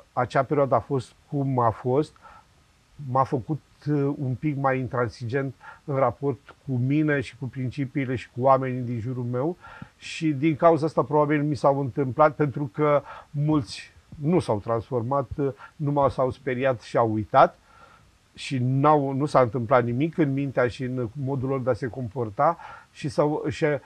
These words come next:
și-au reluat vechile obiceiuri după ce au crezut că au scăpat de boală și de pandemie și de moarte și de celelalte lucruri.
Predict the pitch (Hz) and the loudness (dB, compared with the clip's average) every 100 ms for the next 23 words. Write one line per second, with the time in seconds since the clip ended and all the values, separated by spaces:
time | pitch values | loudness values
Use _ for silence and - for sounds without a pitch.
0 | - - 156 139 143 139 156 120 151 151 | -12 -2 4 6 6 6 4 4 -2 0
1 | 147 143 131 123 - 147 139 123 113 123 | 0 0 0 -4 -2 0 0 -2 -4 -4
2 | 139 139 135 123 - - 135 131 135 110 | -2 -2 -2 -4 -12 -2 0 2 0 0
3 | 147 - 123 - 117 - 135 123 127 120 | 0 0 0 0 -6 -2 -2 -2 -4 -4
4 | 113 127 131 123 - 117 110 123 110 113 | 0 2 2 0 -4 -6 -2 -2 0 -2
5 | 113 123 120 - 113 113 123 113 123 107 | -4 -6 -6 -6 -6 -4 -4 -4 -4 -6
6 | 113 127 117 117 101 110 107 110 | -6 -6 -2 -2 -2 -6 -6 -8